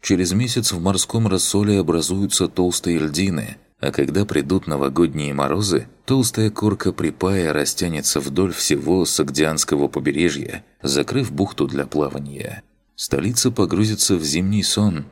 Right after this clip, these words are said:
на страже которого будет непоколебимо стоять ледяное согласие, до тех пор, пока весенние течения не окрасят воду в жёлтый цвет,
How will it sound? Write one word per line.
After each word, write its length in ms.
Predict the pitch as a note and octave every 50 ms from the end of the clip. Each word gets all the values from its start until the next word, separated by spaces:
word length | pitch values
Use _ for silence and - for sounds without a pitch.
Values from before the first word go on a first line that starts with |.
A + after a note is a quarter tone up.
| - -
на 160 | D2 D#2+ D2+
страже 360 | C2+ - - D2 D2 C#2 C#2
которого 460 | - - C#2 - - E2 E2+ D#2+ D#2 C#2
будет 320 | C2 D#2 D2 D2 C#2 -
непоколебимо 720 | D#2+ D#2 - D2+ C#2 - D#2 C#2+ C#2+ C#2+ - F#2 F#2 E2+
стоять 420 | D2 - - D2+ D2 D2+ D2+ - -
ледяное 460 | D2+ D2+ C#2 D2 D2 D2 D2+ D2+ D2
согласие, 800 | C#2+ - D#2+ C#2 D2 D2+ E2 F2+ F2 - - C#2+ C#2 G#1 - - _ _
до 220 | - C#2+ C#2+ D2
тех 260 | C#2 - B2+ B2+ A2+ A#2
пор, 220 | - A#2 A2 F#2+
пока 320 | - F#2 F2+ E2+ - G2
весенние 680 | F#2 E2 E2 D#2 - - F2 E2+ E2 D#2+ D#2 D2+ D2 C#2+
течения 680 | C#2+ - E2 D2+ - - D#2+ D#2+ E2+ G2 G2+ G2 E2+ D#2
не 180 | D2 C#2+ C#2+
окрасят 480 | C#2+ - - D#2+ D#2 C#2+ - D#2+ D2 D2+
воду 380 | C#2+ C#2 C#2+ D#2+ F2 E2+ E2
в 100 | D2 C2
жёлтый 360 | C2+ - D2+ D2 C#2 C2+ D#2 D2
цвет, 420 | - - G2+ G#2 F#2+ E2 - -